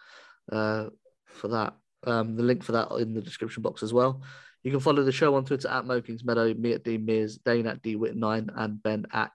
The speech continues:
E E Medicine. Uh, the links for those in the description as well. And we're also on Instagram at Went to Mo Kings Meadow.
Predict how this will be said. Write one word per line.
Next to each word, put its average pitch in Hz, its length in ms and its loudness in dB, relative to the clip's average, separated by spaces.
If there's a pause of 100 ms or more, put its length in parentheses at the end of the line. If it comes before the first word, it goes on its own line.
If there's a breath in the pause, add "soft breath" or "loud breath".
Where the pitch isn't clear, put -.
E 120 80 -2
E 120 480 -2
Medicine. 131 540 -2 (520 loud breath)
Uh, 113 300 2 (180)
the 113 120 -6
links 117 220 0
for 117 100 -4
those 135 260 4
in 123 80 0
the 123 80 -4
description - 360 -4
as 120 100 0
well. 139 340 2
And 123 160 0
we're 127 100 6
also 147 340 4
on 127 60 4
Instagram 117 500 -2
at 117 160 -2
Went 113 200 -4
to - 100 -14
Mo 104 140 0
Kings 107 280 -6
Meadow. 120 300 4